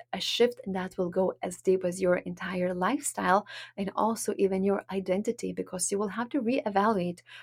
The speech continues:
what are your priorities, what are your values in life, in personal life, and also in your business, okay? So lastly, really, really take some time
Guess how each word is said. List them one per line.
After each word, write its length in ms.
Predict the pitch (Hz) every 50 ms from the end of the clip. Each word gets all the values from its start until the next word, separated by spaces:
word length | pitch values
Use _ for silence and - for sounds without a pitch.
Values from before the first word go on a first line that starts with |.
| - - _ -
what 240 | 185 196 214 226
are 80 | 262 247
your 140 | 233 240 240
priorities, 720 | 240 - 208 190 190 214 233 240 - - - - - - - - - _ _
what 180 | - 208 202 202
are 100 | 214 202
your 120 | 208 196
values 500 | 180 180 175 175 190 202 208 202 196 - - -
in 160 | 185 180 180
life, 400 | 170 175 202 247 285 285 - - _ -
in 140 | 190 185 185
personal 400 | - - 196 196 - 285 269 262
life, 220 | 262 262 285 277 -
and 140 | - 190 185 -
also 380 | 185 185 180 - - - 190 - - -
in 160 | 190 185 180
your 140 | 175 175 170
business, 560 | - - 160 165 - - - - - - - _ _ -
okay? 440 | 180 - - - 214 233 285 320 - _
So 460 | - - - - 214 214 208 202 196 - _ _ _ _ _ _ -
lastly, 500 | 214 208 202 - - 226 214 208 202 - - - - - - - - - - - - - _ _ _ -
really, 300 | 233 240 269 277 302 302
really 240 | 269 277 269 254 254
take 180 | 247 214 -
some 160 | - - 196 196
time 400 | - - 185 185 180 180 180